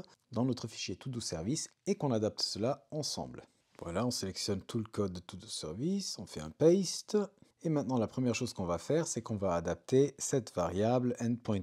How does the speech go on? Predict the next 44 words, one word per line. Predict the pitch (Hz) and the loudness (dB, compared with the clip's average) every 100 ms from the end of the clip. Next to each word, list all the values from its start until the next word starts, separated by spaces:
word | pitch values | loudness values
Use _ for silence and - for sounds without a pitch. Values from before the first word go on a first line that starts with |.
| - | -2
U | 85 | -6
R | 69 | -2
L | 95 120 143 151 _ _ - | 2 2 2 -4 _ _ -4
qui | 151 | -2
contient | 143 123 - 117 131 147 - | 0 -2 0 0 2 0 -2
l'U | 156 147 | 4 6
R | 107 | 6
L | 135 | 4
sur | 139 131 | 0 0
laquelle | 101 95 135 | 0 2 0
on | |
va | 107 101 | 0 -2
taper. | 90 - 80 - _ - | -6 -8 -12 -14 _ -8
Retournons | 107 104 - 107 92 | -4 -2 -2 -2 0
voir | 92 87 | 0 0
notre | 90 - 87 | -2 -8 -8
Swagger. | - 95 90 139 160 165 170 - - - | -2 -2 2 4 6 4 2 -6 -10 0
Et | 220 | 4
là, | 127 | 4
vous | 143 127 | 4 2
voyez | 107 110 | 2 2
qu'on | 110 | -2
a | 95 | -4
une | 92 117 | -2 -2
U | 135 | -2
R | 90 | -2
L | 92 85 - | -2 -6 -10
slash | - 170 175 - | -4 -2 0 -2
to | 117 | -4
dos | 87 117 - - | -4 -8 -10 -12
sur | - - | -8 0
laquelle | 170 - 143 | 0 2 0
on | 123 | 0
peut | 156 | 0
taper | - 87 110 160 - _ _ | 0 0 0 -2 -6 _ _
pour | - 196 | -2 0
gérer | 131 101 92 117 _ - | 2 2 0 -4 _ -6
nos | 113 170 - _ - | -2 -2 -4 _ -6
to-do. | 185 127 127 135 - - | -4 -2 -4 -6 -10 -2
On | 170 | -2
change | - 147 120 | 2 0 2
donc | 117 113 - | 2 0 0
notre | 104 - - | -4 -4 -2
endpoint | 143 143 139 123 | -2 0 2 2